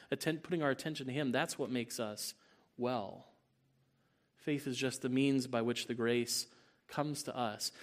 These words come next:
God also wants her to understand she doesn't just have healing, she has more. She has a relationship with God.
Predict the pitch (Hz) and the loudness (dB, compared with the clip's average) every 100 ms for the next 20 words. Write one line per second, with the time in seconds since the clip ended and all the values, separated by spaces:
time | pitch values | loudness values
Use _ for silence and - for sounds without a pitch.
0 | - - 208 214 233 190 151 143 - 147 | -4 4 8 8 8 6 8 6 4 2
1 | 143 135 131 - 147 139 147 139 170 185 | 4 4 4 4 2 2 2 4 4 4
2 | 135 147 139 - 131 127 - - - - | 2 2 2 4 6 6 2 -14 -14 -2
3 | 185 165 117 107 113 147 - _ _ _ | 6 6 6 -2 -6 -8 -14 _ _ _
4 | _ _ - 156 139 143 131 147 139 101 | _ _ -6 -2 2 2 2 0 0 -2
5 | 101 - _ _ _ _ _ _ _ _ | -8 -14 _ _ _ _ _ _ _ _
6 | _ _ _ _ _ - - _ - 160 | _ _ _ _ _ -20 -20 _ -4 0
7 | 143 160 165 151 - 143 135 135 214 - | 6 8 8 6 4 8 8 10 8 6
8 | 123 113 110 95 - - _ 117 107 - | 0 -2 -4 -6 -14 -20 _ -6 -6 -8
9 | 101 98 - | -10 -10 -14